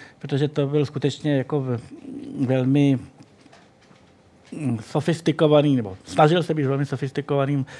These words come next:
projektem, který využíval toho etatismu, toho, že teda postátnili všechno, čili mohli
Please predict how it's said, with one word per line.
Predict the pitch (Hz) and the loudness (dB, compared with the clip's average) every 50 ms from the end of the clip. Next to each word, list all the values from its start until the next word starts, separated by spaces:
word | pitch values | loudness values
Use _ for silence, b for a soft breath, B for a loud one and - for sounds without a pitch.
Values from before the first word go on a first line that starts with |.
| B B B B | B B B B
projektem, | - 151 151 147 151 151 - 185 165 | -2 2 4 4 4 2 0 -2 -2
který | 147 - 170 165 170 196 190 | 0 4 4 4 6 6 4
využíval | 147 160 180 190 170 156 139 156 165 160 165 165 160 | 4 4 2 2 0 -2 0 0 2 4 6 6 6
toho | - 160 160 170 | 6 4 2 4
etatismu, | 170 - 175 - 165 143 135 131 120 117 | 4 4 2 4 4 2 2 2 0 0
toho, | 156 147 156 160 | 0 2 2 2
že | 147 156 | 2 0
teda | 147 - - 156 156 147 143 151 B B B B B B B B B _ | 0 4 6 8 8 8 6 2 B B B B B B B B B _
postátnili | - 165 139 - - - - 175 170 165 160 160 - 175 170 170 | 2 2 2 0 -4 -2 4 6 6 6 6 4 2 0 0 0
všechno, | - - - 151 135 - - 156 160 160 | 0 2 2 2 2 0 -2 -2 -2 0
čili | 160 160 156 156 | 0 0 0 0
mohli | 151 147 147 139 143 151 160 156 156 151 151 147 151 | 0 0 2 2 4 4 6 6 4 4 2 0 -2